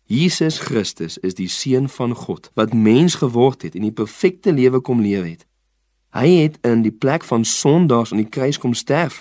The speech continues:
om hulle te red van die oordeel van God en hulle te bevry van die mag van sonde. Maar vierdens dan, jy het nodig om te glo dat Jesus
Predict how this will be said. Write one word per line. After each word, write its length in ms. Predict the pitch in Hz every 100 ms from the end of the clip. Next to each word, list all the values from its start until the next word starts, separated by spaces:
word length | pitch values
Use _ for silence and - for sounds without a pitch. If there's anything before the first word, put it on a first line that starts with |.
| -
om 100 | 117
hulle 200 | 117 131
te 120 | 143
red 240 | 113 127
van 160 | - 127
die 120 | 139
oordeel 300 | 101 104 110
van 180 | 117 127
God 380 | 127 160 165 -
en 140 | - 110
hulle 100 | 131
te 140 | 143
bevry 460 | 135 - 156 147 185
van 220 | - 156
die 40 |
mag 280 | 151 92 98
van 160 | - 135
sonde. 540 | 139 156 170 165 98 _ _ _ _ _ _ _
Maar 160 | 131 127
vierdens 460 | - 185 196 131 110
dan, 280 | 98 98 95 _ _ _ _ _ _
jy 300 | 123 120 135 208
het 140 | 214
nodig 500 | 135 120 131 104 95 -
om 280 | - 110 117
te 140 | 147
glo 420 | - - 190 190
dat 220 | 113 107 107
Jesus 420 | 165 196 131